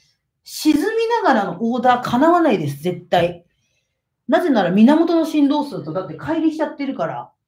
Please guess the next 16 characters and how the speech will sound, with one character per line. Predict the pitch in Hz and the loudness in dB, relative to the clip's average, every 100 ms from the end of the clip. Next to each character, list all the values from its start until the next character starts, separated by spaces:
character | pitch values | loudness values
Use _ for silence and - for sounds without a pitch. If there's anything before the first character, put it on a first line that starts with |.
| _ _ _ _ _ _ _ _ _ | _ _ _ _ _ _ _ _ _
う | 190 180 | -18 -14
ん。 | 160 139 - _ _ _ | -12 -14 -18 _ _ _
そ | - 226 196 - | -10 -10 -8 -6
う。 | |
だ | 427 | -6
か | 427 | -6
ら、 | 381 359 - - - | -4 -4 -6 -10 -6
こ | 302 | 2
の | 320 392 262 | 4 4 0
沈 | - 302 277 | -4 -2 0
ん | 381 415 | 0 0
で | 415 403 | 2 2
る | 392 | 2
な | 403 403 | -2 -4
っ | - | -10
て | 160 | -16